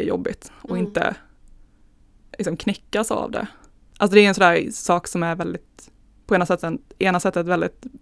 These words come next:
Speaker 1: en väldigt bra lärdom, men det kan ju också bli en destruktiv lärdom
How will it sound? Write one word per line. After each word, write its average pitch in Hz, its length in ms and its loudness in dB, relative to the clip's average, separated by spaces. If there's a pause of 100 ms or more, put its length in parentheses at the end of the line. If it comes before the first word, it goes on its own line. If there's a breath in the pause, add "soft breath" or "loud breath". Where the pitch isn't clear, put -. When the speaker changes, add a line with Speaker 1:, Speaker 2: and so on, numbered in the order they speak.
(280)
Speaker 1:
en 202 140 2
väldigt 165 160 2
bra 190 280 4
lärdom, 208 480 4 (680 soft breath)
men 180 100 0
det 180 60 0
kan 196 160 4
ju 247 60 10
också 220 180 0
bli 165 160 2
en 165 220 0
destruktiv 226 640 0 (840 soft breath)
lärdom - 440 4